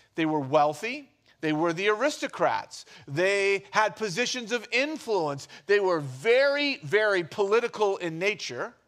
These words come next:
I would liken them maybe to Congress today, if you will. They certainly weren't the largest group of people in terms of the general population, but the sway that they had, the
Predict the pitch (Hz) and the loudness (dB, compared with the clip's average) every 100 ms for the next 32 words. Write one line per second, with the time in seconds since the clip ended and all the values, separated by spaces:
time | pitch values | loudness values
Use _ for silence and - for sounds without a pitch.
0 | _ _ _ _ _ _ - 240 277 240 | _ _ _ _ _ _ 0 2 2 2
1 | 254 247 220 214 202 196 185 180 214 214 | 2 -2 -4 -2 0 0 -2 0 0 0
2 | 196 190 - 226 214 240 143 131 123 76 | -2 -4 -4 -4 -2 0 -2 -8 -12 -12
3 | - _ _ _ _ _ - - 208 - | -14 _ _ _ _ _ -18 -8 -6 0
4 | 247 240 240 233 208 170 185 208 233 233 | 0 0 -2 -2 -2 -2 2 2 0 -4
5 | - - 214 175 - 247 185 156 156 - | -10 -10 -8 -8 -8 -10 -6 -6 -6 -10
6 | - 180 180 202 175 170 156 180 165 139 | -10 -8 -2 -2 -2 -6 -4 -2 -2 0
7 | 180 151 160 214 247 - 120 131 160 _ | 0 0 0 0 0 -6 -10 -14 -18 _
8 | _ _ _ _ _ _ - 226 196 240 | _ _ _ _ _ _ -18 -12 -2 0
9 | 208 - - 262 311 330 254 170 160 131 | 0 -4 -8 2 4 4 0 0 -2 0
10 | 156 127 151 - - 170 208 196 | 2 2 0 -4 -16 -2 2 2